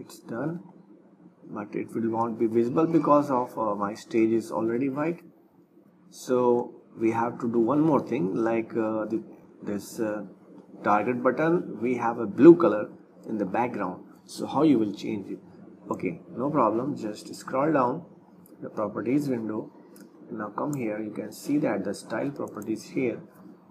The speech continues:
and once you click on it, it will show you the drop down and choose the first one,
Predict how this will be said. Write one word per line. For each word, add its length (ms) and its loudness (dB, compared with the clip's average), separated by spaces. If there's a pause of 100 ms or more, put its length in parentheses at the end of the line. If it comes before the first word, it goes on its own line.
(160)
and 340 -4 (960)
once 220 -4
you 80 2
click 240 6
on 180 2
it, 80 -6
it 240 -8
will 140 -6
show 160 -4
you 100 0
the 120 -2
drop 360 -2
down 380 -4
and 240 -14
choose 240 -2
the 100 -10
first 400 -6
one, 160 -8